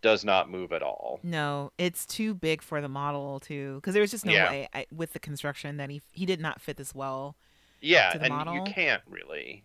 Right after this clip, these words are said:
Speaker 1: It's like,
Speaker 2: Yeah.
Speaker 1: you know, unless you were sort of gonna crush the heavy foil around the model's hips
Speaker 2: Right.
Speaker 1: at the last minute.
Speaker 2: Yeah. And, and the top is that fringe that he's weaved. He's actually made, like, a
Speaker 1: Oh,
Speaker 2: knit
Speaker 1: oh,
Speaker 2: fabric.
Speaker 1: so that's what,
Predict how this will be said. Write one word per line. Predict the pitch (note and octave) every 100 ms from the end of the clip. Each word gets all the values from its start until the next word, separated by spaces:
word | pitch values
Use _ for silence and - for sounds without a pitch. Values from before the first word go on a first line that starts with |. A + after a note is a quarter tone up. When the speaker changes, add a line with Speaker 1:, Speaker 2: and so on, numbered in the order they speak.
| _ -
Speaker 1:
It's | G2 -
like, | G2 F#2 F#2 -
Speaker 2:
Yeah. | E3+ D3 C3 B2+ - - _ _ _
Speaker 1:
you | G#2 G2+
know, | F#2+ F#2
unless | G2 A2 A2 A#2+
you |
were | G#2+
sort | G#2+ G#2
of | G2
gonna | G2 F#2+ -
crush | - B2 A2 - -
the | G#2 F#2+ F#2
heavy | - F#2+ G2
foil | - - F#2+ F#2+ F2+ F#2
around | F2 F#2 F2+ F2
the | F2
model's | F2 F2 D#2 -
hips | F#2+ - - -
Speaker 2:
Right. | C#3+ B2 A2+ - _ _ _ -
Speaker 1:
at | -
the | F2+
last | E2 -
minute. | G2 - - -
Speaker 2:
Yeah. | C3 G2+ A2 - _
And, | G3 G3
and | G3 G3+
the | G3
top | - A3 B3 -
is | G3 G3 F3 D#3
that | E3+ D#3 D3+ -
fringe | - G#3 C3+ B2 - - _ _ _ _ _ -
that | D#3+
he's | F3 E3+
weaved. | E3 G3+ D3+ C3 C3+
He's | - F3
actually | D#3+ - D#3+
made, | D3+ E3
like, | E3
a | C#3
Speaker 1:
Oh, |
Speaker 2:
knit | D#3 D3+
Speaker 1:
oh, | D#3+ D3
Speaker 2:
fabric. | E3 E3 C#3 C#3
Speaker 1:
so |
that's | B2 C3 - -
what, | B2+